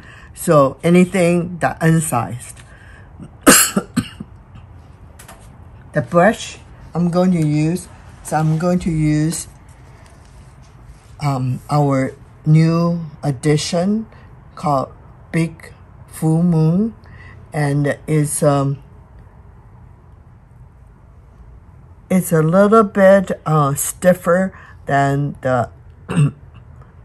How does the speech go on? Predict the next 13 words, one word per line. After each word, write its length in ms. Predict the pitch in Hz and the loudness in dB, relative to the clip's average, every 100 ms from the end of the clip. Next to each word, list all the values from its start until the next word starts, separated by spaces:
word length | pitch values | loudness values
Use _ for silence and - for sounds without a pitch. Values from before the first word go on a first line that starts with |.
| - | -20
Superflow 800 | - 185 180 214 208 190 185 180 | -6 -4 0 0 0 2 2 2
we 160 | 175 175 | 0 -2
have. 560 | 185 170 180 185 - - - - - - - | 0 2 4 2 -4 -20 -20 -20 -20 -20 -20
And, 600 | - 143 135 - - 139 | -6 -2 -2 -4 -6 -6
uh, 140 | 147 - | -4 -2
if 220 | 139 127 | -2 -2
you 120 | 151 | 2
have 160 | 175 147 | 4 4
Superflow, 800 | - - 196 220 214 190 190 185 | 0 -2 0 0 -2 2 2 4
you 120 | 160 | 2
can 220 | 151 156 | 0 0
use 320 | 151 151 151 | 2 2 0
that. 360 | - 143 151 165 | 2 4 4 2